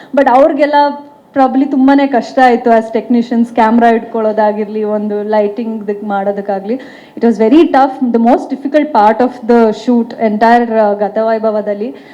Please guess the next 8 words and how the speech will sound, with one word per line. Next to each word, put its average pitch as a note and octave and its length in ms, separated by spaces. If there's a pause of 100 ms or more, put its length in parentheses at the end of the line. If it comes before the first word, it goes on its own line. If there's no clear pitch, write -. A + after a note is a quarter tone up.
(180)
ಆಮ್, G3 360
ಈ A#3+ 160
ಸಾಂಗ್ G#3+ 400
and, G#3 380
ಆಮ್, G3 340
ಪ್ರೊಡಕ್ಷನ್, A#3 760 (300)
ಆ, A3 320
ತುಂಬಾನೇ, D4 760